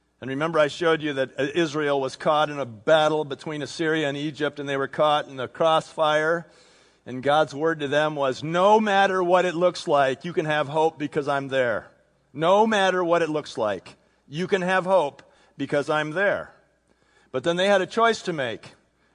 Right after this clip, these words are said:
And their choice was to keep staring at what was happening around them or to put their faith in the unseen and to get their hope. And I showed you last week that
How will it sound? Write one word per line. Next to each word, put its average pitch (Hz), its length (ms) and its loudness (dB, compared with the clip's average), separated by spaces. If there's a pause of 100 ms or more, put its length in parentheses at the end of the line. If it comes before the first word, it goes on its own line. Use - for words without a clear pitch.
(140)
And 135 100 -8
their 156 100 0
choice 180 440 0
was 170 160 -4
to - 80 -16
keep 185 200 -6
staring 202 540 2
at 165 80 -6
what 190 140 -2
was 185 100 -6
happening 190 460 0
around 196 340 2
them 160 280 0 (240)
or 214 520 2 (180)
to - 100 -4
put 202 260 -4
their 180 160 2
faith 233 440 -2
in 214 80 -2
the 202 120 -4
unseen 180 920 -4 (240)
and 165 140 -6
to 160 60 -6
get 160 160 -6
their 175 140 0
hope. 208 360 -6 (1400)
And 101 80 -20
I - 20 -20
showed 175 260 -8
you 190 100 -2
last 180 320 0
week 165 300 -8
that 127 360 -2